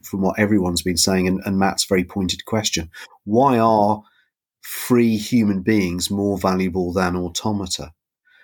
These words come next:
Uh, and we've just seen kind of one very important answer there, which is we're kind of, well, godlike in some respects, but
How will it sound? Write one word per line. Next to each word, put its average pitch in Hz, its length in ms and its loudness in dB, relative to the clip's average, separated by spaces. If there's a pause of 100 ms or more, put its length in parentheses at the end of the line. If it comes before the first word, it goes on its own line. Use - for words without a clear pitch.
(180)
Uh, 90 360 -6
and 104 100 0
we've 101 80 2
just 120 240 2
seen 95 240 2
kind 98 140 -2
of 90 80 -6
one 98 240 -2
very 92 500 0
important 92 760 -4 (520)
answer 92 400 2
there, 90 280 2
which 90 220 -2
is 92 260 0
we're 95 240 2
kind 92 200 -2
of, 87 120 -4
well, 82 300 -6
godlike 92 500 0 (140)
in 90 80 -8
some 104 220 2
respects, - 360 -4
but 104 180 0